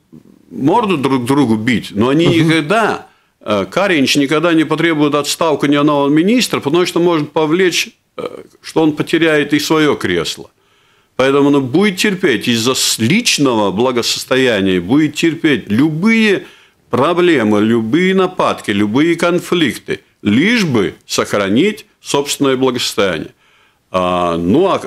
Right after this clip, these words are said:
Speaker 1: реакция на, на самоуправление, а, мы уже как-то говорили,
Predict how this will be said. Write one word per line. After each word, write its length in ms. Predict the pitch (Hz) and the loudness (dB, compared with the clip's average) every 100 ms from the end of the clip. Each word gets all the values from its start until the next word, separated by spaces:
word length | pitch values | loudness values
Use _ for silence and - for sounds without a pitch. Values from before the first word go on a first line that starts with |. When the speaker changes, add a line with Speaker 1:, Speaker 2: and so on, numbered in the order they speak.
| - | -4
Speaker 1:
реакция 920 | 120 143 147 - - 127 117 110 - - | -2 0 -2 -4 -2 0 2 0 -4 -4
на, 640 | 104 113 110 110 101 - _ _ _ - | -2 0 0 0 -2 -6 _ _ _ -6
на 520 | 98 107 107 104 101 - | -2 0 2 0 -2 -2
самоуправление, 1200 | 135 131 139 135 160 180 214 214 147 85 58 _ _ _ | 0 0 0 0 0 0 2 2 0 -2 -4 _ _ _
а, 480 | 104 95 90 87 82 78 76 _ _ _ _ - - - | -4 -2 0 -2 -4 -8 -20 _ _ _ _ -20 -20 -12
мы 320 | 101 98 135 | -2 2 2
уже 380 | 135 120 127 113 - - - - | 2 2 0 -2 -8 -18 -16 -6
как-то 280 | 120 123 127 | -4 -4 -2
говорили, 640 | 117 135 151 202 170 87 | 0 0 0 0 0 -2